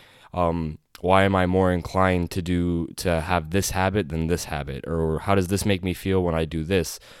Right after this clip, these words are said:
And why is this, why, why is this ingrained in someone one way, but it's ingrained in me a different way? Sim-, if it's the same thing, you know, they all got the same, they all tend to have the same root, you know, but they're gonna do different things for different people. Like, the same habit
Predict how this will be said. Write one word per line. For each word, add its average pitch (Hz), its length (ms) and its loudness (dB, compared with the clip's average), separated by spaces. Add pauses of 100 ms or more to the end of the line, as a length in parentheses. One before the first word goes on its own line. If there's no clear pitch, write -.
(240)
And 82 360 -2
why 90 180 6
is 92 200 2
this, 104 420 -2
why, 92 400 0 (180)
why 95 200 4
is 95 180 2
this 104 240 0
ingrained 90 580 2 (100)
in 90 160 -2
someone 82 640 0 (200)
one 90 300 4
way, 85 220 4
but 82 160 -2
it's 85 140 -4
ingrained 85 360 0
in 85 80 -2
me 85 120 0
a 78 60 -2
different 78 300 -4
way? 71 160 -8 (400)
Sim-, 131 380 4
if 113 140 2
it's 127 140 2
the 131 100 4
same 135 240 4
thing, 107 260 4
you 85 100 0
know, 85 140 0
they 90 140 2
all 95 160 6
got 92 240 -2
the 80 100 -8
same, 85 540 -2
they 95 100 2
all 98 280 6
tend 98 260 -4
to 87 80 -4
have 87 180 -2
the 73 80 -8
same 85 300 -2
root, 85 260 -2 (100)
you 82 120 -6
know, 82 160 0
but 80 200 -4
they're 90 140 2
gonna 90 220 2
do 90 200 -4
different 82 380 -4
things 87 220 -2
for 82 100 -10
different 78 260 -6
people. 76 280 -6
Like, 78 140 -8
the 87 100 -8
same 101 260 0
habit 90 480 0